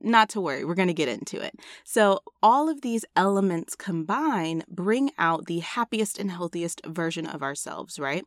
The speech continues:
Particularly when all of our needs are being met. So for those of you who have heard of Maslow's hierarchy of needs, right? Once all of those needs are met, what happens? We reach self-actualization.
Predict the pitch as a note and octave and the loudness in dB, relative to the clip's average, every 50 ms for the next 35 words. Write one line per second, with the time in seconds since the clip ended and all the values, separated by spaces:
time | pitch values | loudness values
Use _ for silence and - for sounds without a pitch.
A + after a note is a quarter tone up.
0 | _ _ - - B3+ B3 - C4 - D4+ D4+ D#4 D4+ C#4 B3 A3 G3 F#3 F3+ F3 | _ _ -2 -2 0 0 0 -2 -2 -2 -2 0 0 0 0 0 0 0 -2 -4
1 | F3 - - D3+ D#3 D3+ D#3 D#3 E3 E3 D#3+ D#3 D3 C#3+ - - D3+ D3 - C#3+ | -4 0 0 2 2 2 0 -2 -2 -2 -2 0 -2 -2 -4 -6 -8 -8 -6 -6
2 | B2+ C3 C3+ C#3 D#3 D3+ - - - - - - D#3+ D3+ - - D#3+ D3 D3+ D#3 | -6 -4 -2 -2 -2 -2 -2 -4 -6 -8 -6 -4 -4 -4 -4 -6 -6 -4 -2 -2
3 | D#3+ D#3 - F3 F3 E3 E3+ E3 E3 D#3 D3+ - - F3 D#3+ D#3 D3+ D3+ D3 - | -2 -4 -4 -6 -4 -6 -4 -4 -6 -8 -8 -8 -8 -8 -6 -4 -4 -4 -6 -6
4 | - - F3 F3 E3 D#3+ E3 D#3+ - E3 E3 D#3+ D#3 - - - E3 D#3 D#3 D#3+ | -4 0 2 4 4 4 4 2 0 -2 -2 -2 -2 -4 -4 -2 0 0 0 0
5 | E3 E3 E3 D#3+ - - D#3+ D#3 D3+ D3 D#3+ D3 C#3+ C#3 E3 B3+ - - - - | -2 -4 -6 -8 -6 -4 -4 -4 -2 -2 -2 -2 -2 -4 -6 -6 -6 -8 -8 -8
6 | - D#3 C#3+ D3+ E3+ G#3 - - F3 G3+ B3 B3 - - - G3+ F#3+ F#3+ F#3+ G3 | -4 -4 -2 -2 -2 -2 -2 0 0 0 0 0 -2 -4 -2 0 0 2 2 0
7 | F3+ F#3 F#3 F3 F3 F3 F3 F3 E3+ E3 D#3 - E3 D#3+ D3+ D#3 D3+ D3 D#3 - | 0 0 0 0 0 0 0 0 0 0 0 -2 -2 -2 0 0 0 0 -2 -2
8 | - E3+ D#3+ - - - C#3+ D3 - - - - F3+ - E3+ E3 D#3+ D#3 D#3 D#3+ | -4 -4 -4 -4 -4 -4 -4 -4 -4 -8 -8 -8 -6 -4 -4 -4 -4 -2 -2 -2
9 | D3+ - - - - - D#3+ D#3 - - - D3 - - - - D3+ C#3+ C#3 C#3 | -2 -2 -2 -4 -2 -2 -2 -4 -4 -2 -4 -4 -4 -4 -8 -6 -6 -6 -6 -6
10 | - C3+ - - - - F3+ - - F3+ | -8 -8 -8 -8 -8 -8 -8 -8 -10 -12